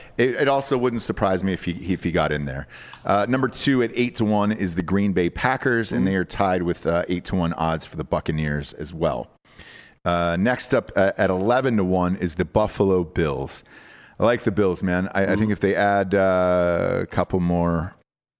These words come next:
Speaker 1: uh, they need a fucking s-, superstar running back.
Speaker 2: Yeah, I'm just not sure about the Bills right now. We'll
Speaker 1: Um,
Speaker 2: see.
Speaker 1: I am. I,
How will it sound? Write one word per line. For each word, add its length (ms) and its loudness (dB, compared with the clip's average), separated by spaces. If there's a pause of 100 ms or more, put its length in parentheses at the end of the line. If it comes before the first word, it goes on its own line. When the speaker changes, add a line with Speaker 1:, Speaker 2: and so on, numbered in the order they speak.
(160)
Speaker 1:
uh, 140 -6
they 120 -2
need 140 2
a 40 0
fucking 360 -4
s-, 180 -10
superstar 760 0
running 220 -2
back. 200 -2
Speaker 2:
Yeah, 200 2
I'm 100 -2
just 180 -6
not 120 -2
sure 200 -4
about 180 -6
the 80 -16
Bills 400 -6
right 180 -10
now. 380 -10
We'll 120 0
Speaker 1:
Um, 160 0 (180)
Speaker 2:
see. 40 -14 (120)
Speaker 1:
I 160 2
am. 340 -2
I, 280 0